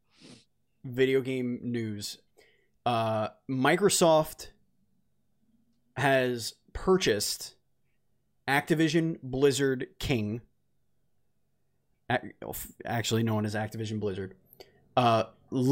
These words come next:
liter-, legitimately purchased them. Not a rumor, not a, there are talks of. This is on the Xbox website. It's official. And I'm just gonna read this thing. It's short,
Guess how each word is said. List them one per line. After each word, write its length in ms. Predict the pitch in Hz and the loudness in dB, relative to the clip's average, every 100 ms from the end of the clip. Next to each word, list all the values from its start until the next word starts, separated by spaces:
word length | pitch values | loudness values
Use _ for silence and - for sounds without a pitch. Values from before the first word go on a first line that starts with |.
| 160 156 | 6 8
liter-, 340 | 165 165 175 165 | 8 8 6 6
legitimately 960 | 143 160 170 175 143 196 202 196 202 | 6 8 8 6 6 6 6 6 4
purchased 340 | 190 156 135 151 | 6 4 2 0
them. 260 | 139 135 | 0 2
Not 180 | 135 143 | 4 6
a 60 | 170 | 4
rumor, 420 | 156 160 151 147 | 4 2 2 0
not 260 | 143 139 | 0 2
a, 100 | 135 | 0
there 220 | 131 135 131 | 2 2 2
are 100 | 131 | 0
talks 440 | - 135 127 - | 0 0 0 -4
of. 440 | - 127 113 107 - - _ _ | 0 0 0 -6 -12 -20 _ _
This 200 | 135 123 | -4 -2
is 140 | 131 - 147 | -4 -4 0
on 440 | 143 147 147 151 - _ _ _ 131 | 4 4 2 -4 -10 _ _ _ -8
the 160 | 135 | -2
Xbox 520 | - 131 - 127 117 123 | 0 0 2 2 2 -2
website. 540 | 120 110 110 107 101 _ - | -2 -2 -2 -4 -6 _ -8
It's 240 | 117 - | -6 -4
official. 680 | 113 - 135 123 107 85 - _ _ _ _ _ _ _ | -6 0 2 2 -2 -8 -12 _ _ _ _ _ _ _
And 120 | 127 | -2
I'm 100 | 135 | 0
just 160 | 196 226 | 0 0
gonna 160 | 277 208 | 2 4
read 540 | 160 156 170 214 208 | 4 2 2 0 0
this 260 | 233 233 - | 0 0 -2
thing. 440 | 233 233 247 254 _ _ _ _ _ _ _ _ | -2 -2 -4 -6 _ _ _ _ _ _ _ _
It's 160 | 131 - | -4 -2
short, 500 | - 165 180 247 | 0 2 2 0